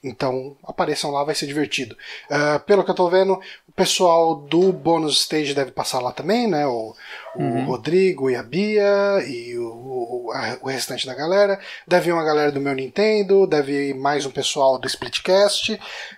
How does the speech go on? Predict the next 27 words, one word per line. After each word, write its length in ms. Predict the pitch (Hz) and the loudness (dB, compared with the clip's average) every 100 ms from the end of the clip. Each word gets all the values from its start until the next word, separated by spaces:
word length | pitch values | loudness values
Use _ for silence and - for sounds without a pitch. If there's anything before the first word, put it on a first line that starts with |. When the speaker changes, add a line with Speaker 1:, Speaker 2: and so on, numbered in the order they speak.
| - | -2
Speaker 1:
Enfim. 200 | 359 320 | 0 2
Speaker 2:
Splitcast, 280 | 247 135 - | 0 0 -2
eles 160 | 135 127 | -6 -2
são 120 | 131 | -2
aqui 120 | 123 | -2
em 40 | 123 | -4
São 140 | 143 | -6
Paulo, 380 | 120 139 147 151 | -4 -2 0 0
né? 220 | 139 143 147 _ | -2 -6 -8 _
Speaker 1:
Pois 220 | - 180 | -2 0
é. 240 | 170 151 165 214 226 185 202 | 2 0 -2 -4 -4 -4 -2
Vai, 200 | 240 285 - | 0 0 -2
vai 140 | 202 277 | 0 2
ter 140 | - | 2
uma 100 | 339 | 0
galerinha 460 | 320 339 240 170 131 | 4 4 4 2 0
lá. 180 | 117 - | -2 -8
Então, 540 | - 185 196 220 226 | -2 2 2 0 -4
Speaker 2:
Uhum. 260 | 185 165 190 | -2 -2 -2
Speaker 1:
eu 180 | 196 208 | -4 0
acho 140 | 220 | 0
que 40 | - | 0
vai 80 | 220 | -2
ser 120 | 226 | -2
divertido. 500 | 196 208 - 151 123 | 0 0 0 -4 -2
Vai 160 | 143 147 | -2 0
dar 280 | 156 147 | 2 0